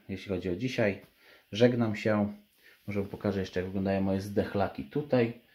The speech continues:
bo nie wyglądają zbyt pięknie, aczkolwiek jakby się tak przyjrzeć, to pąki kwiatowe również dostały i, i, i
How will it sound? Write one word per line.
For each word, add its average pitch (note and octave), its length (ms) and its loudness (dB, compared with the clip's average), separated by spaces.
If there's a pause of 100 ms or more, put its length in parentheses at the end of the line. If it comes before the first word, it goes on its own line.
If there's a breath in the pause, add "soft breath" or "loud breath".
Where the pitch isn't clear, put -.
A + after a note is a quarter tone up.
(260 soft breath)
bo A2 100 -2
nie G#2+ 120 -2
wyglądają B2+ 440 2
zbyt B2 300 -6
pięknie, D3 500 -2 (400)
aczkolwiek C#3 580 -2
jakby A#2 200 -6
się B2 80 -8
tak G#2+ 140 -4
przyjrzeć, C3 460 -4 (600 soft breath)
to E3+ 100 -8
pąki B2 360 -4
kwiatowe B2 440 -4
również B2 380 -2
dostały G#2+ 600 -2
i, G2+ 120 -6
i, G#2 540 -10
i G2+ 200 -12